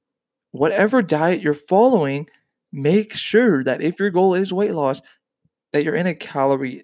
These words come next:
deficit, okay? And if you don't know what a calorie deficit means, I'll explain it to you quickly.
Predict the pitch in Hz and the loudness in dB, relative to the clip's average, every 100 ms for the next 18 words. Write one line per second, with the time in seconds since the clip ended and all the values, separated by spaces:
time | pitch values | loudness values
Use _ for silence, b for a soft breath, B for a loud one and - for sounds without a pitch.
0 | - - 127 117 - - - _ _ _ | -8 -2 0 -2 -10 -14 -18 _ _ _
1 | b b - 123 - 117 - B - 139 | b b -12 -8 -2 -2 -2 B -12 -8
2 | - 165 165 214 208 185 - 151 143 131 | -4 0 2 2 2 0 -4 -2 -2 -2
3 | 127 120 - 110 110 - 165 254 190 156 | -4 -6 -6 -10 -10 -4 2 2 2 -2
4 | 165 b b b _ - 139 139 151 135 | -8 b b b _ -2 -2 -2 -4 -4
5 | - 120 - 120 - 147 196 | -4 -10 -4 -4 -4 -6 -8